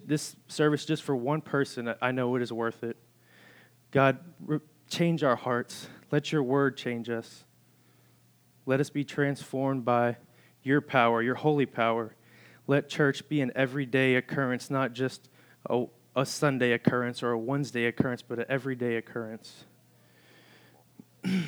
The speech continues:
We pray this in Jesus' name. Amen. So Mark six one, so if you're there, I'm gonna go ahead and start reading. "So Jesus left that part of the country and returned with his disciples to Nazareth,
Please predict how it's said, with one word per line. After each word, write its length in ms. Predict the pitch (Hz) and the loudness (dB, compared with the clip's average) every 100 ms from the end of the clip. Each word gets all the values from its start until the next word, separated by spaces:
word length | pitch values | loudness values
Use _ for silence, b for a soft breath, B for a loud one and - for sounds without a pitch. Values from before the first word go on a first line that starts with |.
| 139 B B - | -6 B B -8
We 140 | 127 123 | -4 -4
pray 240 | - 131 | 0 0
this 160 | 131 - | 0 -4
in 60 | |
Jesus' 400 | 123 120 120 - | -6 -6 -8 -12
name. 240 | 120 110 113 - | -12 -12 -14 -10
Amen. 240 | 117 117 - - - _ _ _ _ _ _ _ - b b b b b b _ _ | -8 -10 -14 -20 -20 _ _ _ _ _ _ _ -20 b b b b b b _ _
So 180 | - 139 | -2 0
Mark 260 | 131 180 185 | 4 4 4
six 280 | 196 - | 0 0
one, 260 | 160 151 135 | 2 4 2
so 120 | - | 0
if 160 | 120 - | -2 0
you're 80 | 131 | 4
there, 260 | 160 165 - b b b b b b b - | 6 6 2 b b b b b b b -6
I'm 100 | 131 | 0
gonna 140 | 151 | 2
go 80 | 139 | 6
ahead 120 | 151 | 6
and 60 | 139 | 4
start 300 | - 147 127 | 2 2 2
reading. 380 | 139 123 120 117 B B B B B B B B - _ | 0 -2 -2 -8 B B B B B B B B -20 _
"So 220 | - 156 | 4 6
Jesus 480 | 131 139 185 185 - | 6 4 4 2 4
left 280 | 165 175 - | 6 6 8
that 220 | 165 - | 6 6
part 160 | 170 165 | 6 6
of 60 | |
the 60 | 151 | 6
country 600 | - 143 131 131 127 139 - b b b b b | 4 2 2 2 2 0 -8 b b b b b
and 120 | 131 | 0
returned 360 | 139 - 160 160 | 2 4 4 4
with 140 | 156 | 2
his 180 | 160 160 | 4 4
disciples 600 | 147 131 147 143 - 131 | 2 2 4 4 2 -2
to 100 | - | -2
Nazareth, 680 | 135 143 135 117 110 - | 6 6 6 2 -4 -4